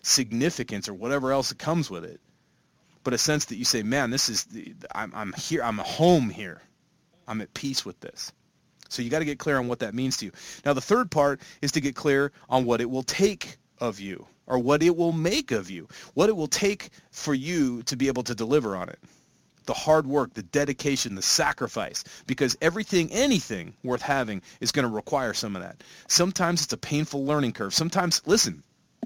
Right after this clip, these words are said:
sometimes you go into the thing thinking, "Man, I'm gonna be the biggest and the best there is." And you go through several iterations of that plan,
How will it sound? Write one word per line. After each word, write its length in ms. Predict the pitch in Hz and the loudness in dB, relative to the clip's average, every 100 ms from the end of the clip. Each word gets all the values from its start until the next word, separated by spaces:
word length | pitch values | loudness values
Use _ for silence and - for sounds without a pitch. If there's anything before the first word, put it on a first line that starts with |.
| - - | -14 -2
sometimes 640 | - 175 214 254 147 123 151 | 4 6 6 4 0 0 -2
you 80 | 170 | 2
go 280 | 165 147 | 4 6
into 280 | 147 214 - | 6 2 0
the 120 | 120 | -2
thing 460 | 101 - 92 90 131 _ _ _ _ _ _ _ _ - - - | -6 -6 -8 -8 -12 _ _ _ _ _ _ _ _ -20 -20 -4
thinking, 400 | 165 151 135 120 | -2 0 2 2
"Man, 280 | 131 143 - - | 2 0 -4 -2
I'm 120 | 139 | 2
gonna 120 | 147 | 2
be 200 | 117 139 | 0 -2
the 80 | 113 | -2
biggest 440 | 87 143 147 156 | -2 0 0 0
and 100 | 127 | -2
the 40 | 110 | -2
best 340 | - 139 - | 0 0 2
there 200 | 117 110 | 0 0
is." 420 | 170 117 - - - _ _ _ _ _ _ _ _ - - 127 | 0 -2 -4 -8 -10 _ _ _ _ _ _ _ _ -20 -8 -6
And 100 | 127 | -4
you 120 | 139 | -2
go 220 | 135 196 | 2 2
through 200 | - 143 | 2 2
several 440 | - 156 135 123 - | 4 6 4 2 2
iterations 840 | 147 123 120 123 - 92 82 - - | 4 4 4 0 -2 -4 -6 -10 -4
of 160 | 135 110 | -2 -2
that 220 | 113 107 | -4 -6
plan, 480 | - 135 107 95 | -4 -4 -4 -6